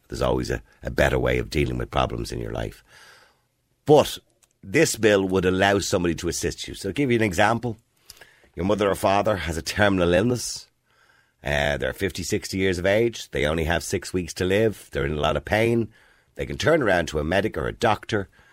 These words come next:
and say, "I want to die. I don't want to go through the pain for the next five or six months." That doctor, in turn, legally will have the right to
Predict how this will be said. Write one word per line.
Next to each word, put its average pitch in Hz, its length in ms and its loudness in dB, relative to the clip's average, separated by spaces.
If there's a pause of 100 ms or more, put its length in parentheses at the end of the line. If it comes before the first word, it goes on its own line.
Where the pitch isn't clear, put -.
(160)
and 76 160 -8
say, 90 360 2 (200)
"I 98 120 4
want 85 280 0
to - 60 -10
die. 90 500 0 (160)
I 82 100 -2
don't 98 180 -4
want 73 100 -8
to 73 60 -4
go 67 120 -6
through 71 160 -8
the 60 80 -10
pain 98 300 -2
for - 80 -6
the 87 60 -2
next 80 200 -6
five 78 160 -2
or 71 60 -6
six - 240 -10
months." 87 220 -4
That 110 240 -2
doctor, 92 340 2
in 85 140 -2
turn, 78 380 -2 (220)
legally 117 440 2
will 71 160 -2
have 73 220 -2
the 73 100 -2
right 71 280 0 (800)
to 98 520 0